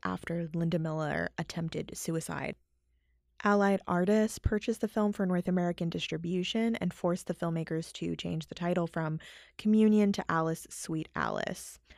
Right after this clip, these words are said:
out of fear that the public would perceive it to be a Christian film. Allied Artists revised the title, Alice, Sweet Alice, originated from a quote in volume sixteen of the Publications of the Catholic Truth Society,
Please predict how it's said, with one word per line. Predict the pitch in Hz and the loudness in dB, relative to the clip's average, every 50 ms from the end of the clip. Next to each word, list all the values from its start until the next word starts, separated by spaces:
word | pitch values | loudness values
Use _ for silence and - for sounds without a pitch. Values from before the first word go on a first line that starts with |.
| _ - | _ -4
out | - - | -2 -2
of | 160 - | -2 -2
fear | - - 175 170 170 170 | -2 0 0 2 2 2
that | - 160 - - | 0 -2 -6 -6
the | - | -10
public | - - 160 - - 151 - | -8 -8 -8 -6 -6 -6 -6
would | - - - | -8 -10 -10
perceive | - 151 - - 156 147 - | -10 -12 -10 -8 -8 -8 -8
it | - | -8
to | - | -8
be | - 147 | -6 -8
a | 147 - | -8 -8
Christian | - - - 151 - - - - - 160 | -8 -12 -16 -12 -10 -10 -10 -10 -10 -10
film. | - - - - - - - - 180 190 - _ _ _ _ _ _ _ _ _ _ - - - - - - - - | -10 -12 -10 -10 -8 -8 -8 -8 -8 -10 -10 _ _ _ _ _ _ _ _ _ _ -20 -20 -20 -18 -18 -12 -4 2
Allied | - 185 185 190 185 185 | 4 6 8 8 8 8
Artists | - 175 180 170 170 - - | 6 6 4 4 2 0 -2
revised | 156 151 165 160 165 170 175 180 185 190 202 - - - - | -2 2 4 6 6 8 8 6 6 4 0 -6 -10 -6 -2
the | 190 185 | -2 -2
title, | - 202 196 190 196 202 202 202 202 202 - | 0 2 2 2 4 4 4 4 4 4 2
Alice, | 180 180 185 190 190 - | 2 2 2 2 0 0
Sweet | - 202 196 - | -2 -2 -2 0
Alice, | - 185 185 185 190 190 196 - - - - - - - - - - | 0 0 0 2 0 0 -2 -4 -10 -20 -20 -18 -18 -18 -8 -2 2
originated | 180 180 196 190 190 202 202 196 196 185 190 190 185 175 - - | 6 8 8 8 8 6 4 6 6 6 6 4 4 2 -2 -8
from | - - - - 196 180 175 170 175 - - | -10 -14 -4 0 2 2 4 2 0 0 -2
a | - 170 165 | -2 -4 -4
quote | - - - - 220 220 226 254 285 - - - | -4 -6 -4 0 2 4 4 2 2 -2 -4 -2
in | 196 196 185 | 0 2 2
volume | 180 165 165 175 175 196 233 262 254 247 | 2 2 2 2 4 4 4 2 0 0
sixteen | - - - - - - - - 214 214 214 | -2 -4 -8 -8 -8 -8 -2 0 2 2 2
of | - - - | 0 -2 -4
the | - 160 | -6 -8
Publications | - - - 220 240 277 285 - - 214 196 202 - - 185 180 175 170 | -8 -6 -6 -2 0 0 -2 -2 0 0 0 0 0 0 0 0 0 0
of | - - 160 160 | -2 -4 -4 -4
the | 160 151 | -4 -6
Catholic | - - - - 190 208 - - 254 247 - - | -8 -6 -4 -2 -2 -2 0 -2 -4 -4 -4 -6
Truth | - - - - 208 202 - | -12 -8 -4 -2 -2 -2 -2
Society, | - - - 147 - 139 131 123 127 135 - 71 71 - | -4 -8 -8 -6 -4 -4 -4 -2 -2 -4 -4 -4 -6 -6